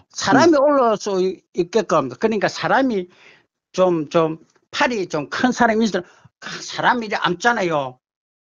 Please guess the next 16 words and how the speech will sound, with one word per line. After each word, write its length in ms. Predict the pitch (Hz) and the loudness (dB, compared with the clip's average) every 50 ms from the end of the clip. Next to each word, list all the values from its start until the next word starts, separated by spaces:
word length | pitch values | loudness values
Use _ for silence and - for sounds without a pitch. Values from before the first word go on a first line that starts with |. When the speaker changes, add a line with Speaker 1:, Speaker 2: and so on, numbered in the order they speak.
| _ _ _ _ _ _ _ _ - | _ _ _ _ _ _ _ _ -12
Speaker 1:
아, 140 | - - - | -12 -10 0
앙, 180 | - 202 220 202 | 0 0 0 0
한 300 | - - - 185 180 - _ _ | -2 -6 -6 -6 -6 -6 _ _
반, 300 | - 131 151 160 160 - | -2 -2 0 0 0 -4
이로, 220 | 208 214 220 214 | -2 0 2 4
아, 280 | 220 226 208 151 131 - - _ _ - - - - - _ _ _ | 4 4 4 0 -4 -12 -18 _ _ -20 -20 -20 -20 -20 _ _ _
이 120 | 302 269 233 | 2 4 6
정도로 540 | 339 339 370 330 339 302 269 233 202 175 | 6 6 6 6 4 4 4 4 4 4
워-, 420 | 170 220 247 208 - - - - _ _ _ _ _ _ _ _ _ _ _ _ _ _ | 4 4 4 2 0 -2 -8 -18 _ _ _ _ _ _ _ _ _ _ _ _ _ _
그, 180 | 226 226 214 196 | 4 4 4 4
그, 260 | 208 208 202 190 - | 4 4 4 2 2
그 280 | - 196 190 175 170 - - - | 2 2 2 2 2 0 -2 -2
푹 300 | - - 330 302 - - | 2 4 4 4 2 2
꺼졌어요. 680 | 370 359 381 392 392 359 - - 185 131 113 104 98 _ _ _ _ _ _ _ _ _ _ _ _ _ _ _ _ _ - | 2 2 4 4 2 0 0 0 -2 -2 -2 -4 -10 _ _ _ _ _ _ _ _ _ _ _ _ _ _ _ _ _ 0
Speaker 2:
음흠. 960 | 147 147 143 123 120 131 135 131 131 127 123 123 123 117 113 110 107 107 - | 2 2 2 2 2 2 2 2 2 0 0 -2 -2 -4 -4 -6 -6 0 2
Speaker 1:
꺼지-, 240 | 339 349 311 339 | 4 4 6 4